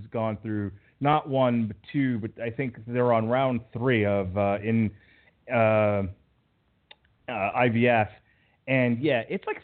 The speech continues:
thousands of dollars to do this. It is not cheap. Um, but in the world of these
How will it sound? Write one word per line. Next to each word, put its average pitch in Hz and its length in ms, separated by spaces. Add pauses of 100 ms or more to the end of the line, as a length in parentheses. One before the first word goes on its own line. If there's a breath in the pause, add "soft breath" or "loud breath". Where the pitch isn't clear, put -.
thousands 123 640
of 90 120
dollars 80 520 (380)
to 107 80
do 90 180
this. - 220 (480 soft breath)
It 156 280
is 110 260
not 127 360
cheap. 90 340 (840)
Um, 127 560 (180)
but 143 180
in 147 100
the 147 60
world 170 460
of 143 340
these 135 160